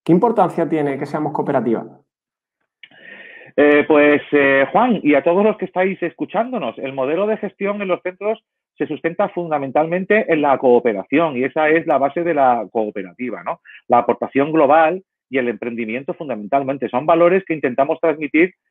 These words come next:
Speaker 2: además a nuestro alumnado. En el Centro Santa María de los Ángeles es una sociedad cooperativa formada por profesionales de la enseñanza cuya finalidad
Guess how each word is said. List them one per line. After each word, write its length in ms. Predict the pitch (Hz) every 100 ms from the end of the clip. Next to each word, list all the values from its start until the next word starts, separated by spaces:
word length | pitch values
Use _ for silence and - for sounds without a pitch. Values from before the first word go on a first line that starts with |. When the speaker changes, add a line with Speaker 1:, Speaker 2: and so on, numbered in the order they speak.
| _
Speaker 2:
además 400 | 131 123 123 139
a 40 | 170
nuestro 280 | 151 143
alumnado. 560 | 131 107 95 123 117 - _ _ _ -
En 180 | 123 120
el 300 | 117 117 113
Centro 400 | 143 143 165 175
Santa 240 | 175 165
María 260 | 151 143 151
de 80 | 147
los 180 | 139
Ángeles 480 | 214 220 180 156 202
es 100 | 151
una 140 | 139 131
sociedad 360 | 135 143 143
cooperativa 500 | 143 139 139 139 156
formada 440 | 165 143 131 139 160
por 200 | 160 -
profesionales 640 | 127 113 123 117 143 165 _ - - _
de 100 | 131
la 100 | 120
enseñanza 560 | 120 120 113 147 147 143
cuya 260 | 143 127
finalidad 640 | - 117 113 107 120 135